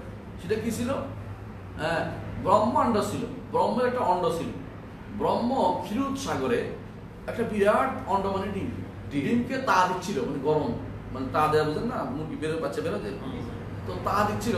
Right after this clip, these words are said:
Speaker 1: তা দেওয়ার পর হঠাৎ করে এটা বিস্ফোরিত হইল। সেই বিস্ফোরণে এক অংশ উপরে উঠে গেছে, এটা হচ্ছে আসমান, এক অংশ নিচে হয়েছে, এটা হচ্ছে পাতা।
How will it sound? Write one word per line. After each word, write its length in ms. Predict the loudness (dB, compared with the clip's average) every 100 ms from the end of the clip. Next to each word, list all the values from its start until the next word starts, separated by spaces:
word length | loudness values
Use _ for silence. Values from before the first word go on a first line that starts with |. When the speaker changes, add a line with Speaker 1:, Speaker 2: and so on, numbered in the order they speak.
| 2
Speaker 1:
তা 160 | 2 4
দেওয়ার 180 | 4 2
পর 100 | 0
হঠাৎ 300 | -2 0 0 4
করে 140 | 6
এটা 220 | 8 6 2 -4 -10 -8 -6
বিস্ফোরিত 500 | -2 -2 0 2 4
হইল। 260 | 2 2 0 -4 -6 -8 -8 -8 -10 -10 0
সেই 220 | 4 6
বিস্ফোরণে 880 | 4 2 0 0 2 4 4 2 0 -4 -10 -12 -12 -2
এক 220 | 2 4
অংশ 220 | 4 2 2
উপরে 280 | 0 2 2
উঠে 200 | 4 4
গেছে, 200 | 4 0 -4 -4
এটা 120 | -2
হচ্ছে 260 | -2 -2
আসমান, 320 | -2 -2 -6 -8 -10 -12 -14 -12 -4
এক 180 | -2 -2
অংশ 160 | -2 -2
নিচে 240 | 0 2
হয়েছে, 160 | 2 2
এটা 100 | 2
হচ্ছে 140 | 0 0
পাতা। 320 | -2 -2